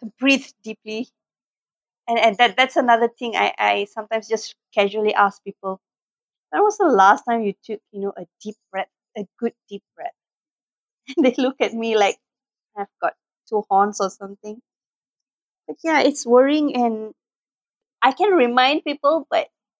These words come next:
how many people can I reach in a day who will be continuously doing this? To say thank you, to take a moment for themselves, to just take that deep breath and just experience life and just have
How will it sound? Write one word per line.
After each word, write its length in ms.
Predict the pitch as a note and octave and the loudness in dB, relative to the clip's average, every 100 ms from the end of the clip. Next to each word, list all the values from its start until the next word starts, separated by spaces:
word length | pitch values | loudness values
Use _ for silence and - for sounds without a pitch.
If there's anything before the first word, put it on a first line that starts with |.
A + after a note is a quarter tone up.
| _ | _
how 80 | C4+ | -6
many 200 | C4+ C#4 | -4 -4
people 320 | C#4 B3+ B3+ | -6 -8 -8
can 220 | B3+ A#3+ A3 | -6 -6 -6
I 100 | A3 | -6
reach 320 | A3+ A#3+ - | -8 -12 -10
in 120 | G#3+ | -8
a 120 | F#3 - | -8 -6
day 400 | G3+ G#3+ F3+ F#3+ _ | -6 -6 -8 -14 _
who 380 | G3 G3 G3 G3 _ | -10 -10 -14 -18 _
will 160 | A3 A3 | -4 -4
be 300 | G#3+ G#3 G3 _ _ | -4 -6 -8 _ _
continuously 560 | - C4 C#4 C4 A#3+ G#3+ | -10 -6 -4 -4 -2 -6
doing 320 | G3 G3+ G3+ | 0 -2 -2
this? 200 | F3+ E3 _ _ _ _ _ _ _ _ _ _ - | -8 -14 _ _ _ _ _ _ _ _ _ _ -20
To 60 | |
say 260 | G3+ A#3+ A3+ | -6 -4 -4
thank 220 | G#3+ G#3+ G#3 | -4 -10 -8
you, 140 | A3+ G#3+ | -12 -12
to 100 | G3+ - | -16 -14
take 140 | A3 G#3 _ _ | -12 -14 _ _
a 60 | G3 | -14
moment 360 | G3 G#3 A#3+ A3 | -6 -4 -4 -6
for 100 | G#3 | -6
themselves, 580 | G#3 G3+ - G2+ G2 - _ _ _ _ _ | -6 -6 -2 0 0 -4 _ _ _ _ _
to 200 | _ - | _ -12
just 120 | G#3+ | -8
take 180 | - - | -6 -6
that 140 | - - - | -10 -16 -16
deep 180 | A3+ - | -16 -12
breath 260 | - G3+ G3 | -2 -2 -2
and 140 | G3 F3+ | -8 -14
just 360 | G3+ G3 - _ _ _ _ _ _ _ _ _ - | -12 -12 -14 _ _ _ _ _ _ _ _ _ -18
experience 640 | - - - A#3+ B3 - | -18 -14 -8 -4 -4 0
life 240 | A3+ A3 A3 | 2 2 -2
and 160 | G3 | -8
just 320 | G#3 G3+ - - | -8 -12 -14 -6
have 180 | A3 | -6